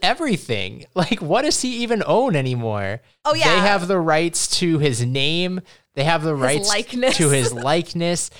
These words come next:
Speaker 1: They have the rights to his sauce. Like, why is Paul even involved at all? <laughs> Like, they own everything now.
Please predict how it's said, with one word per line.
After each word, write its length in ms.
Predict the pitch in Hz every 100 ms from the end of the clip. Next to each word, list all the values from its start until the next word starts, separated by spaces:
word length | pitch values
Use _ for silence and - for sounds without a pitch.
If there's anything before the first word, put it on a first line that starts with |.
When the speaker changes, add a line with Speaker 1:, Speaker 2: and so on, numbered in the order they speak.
| - -
Speaker 1:
They 100 | 135
have 140 | 165
the 100 | 160
rights 280 | 151 151 151
to 100 | -
his 280 | 127 135 110
sauce. 680 | - - 123 143 180 185 - - - -
Like, 180 | 147 151
why 320 | 135 147 254
is 180 | 320 -
Paul 360 | - 202 196
even 260 | 202 185 185
involved 560 | 165 135 156 185 147
at 120 | 151 151
all? 420 | 247 165 135 135 - -
<laughs> 180 | 233 185
Like, 380 | 226 185 196 - - - - -
they 220 | 170 226
own 220 | 226 240
everything 640 | 240 311 226 175 139 120 110
now. 420 | 104 95 95